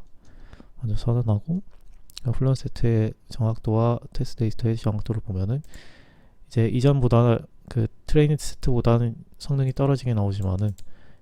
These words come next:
이 테스트 데이터보다는 정확도가 아까 영 점 사칠 정도 나왔는데 영 점 팔,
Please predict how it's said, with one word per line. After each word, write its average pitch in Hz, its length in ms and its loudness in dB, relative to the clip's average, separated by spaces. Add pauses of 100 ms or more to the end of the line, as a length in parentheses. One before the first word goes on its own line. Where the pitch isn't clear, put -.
(140)
이 120 120 -4
테스트 - 400 2
데이터보다는 113 1800 0
정확도가 120 640 -2
아까 107 680 -2 (540)
영 131 140 2
점 147 420 2 (1500)
사칠 - 540 6
정도 107 260 2
나왔는데 98 500 0 (600)
영 107 100 -4
점 110 160 -2
팔, 117 320 8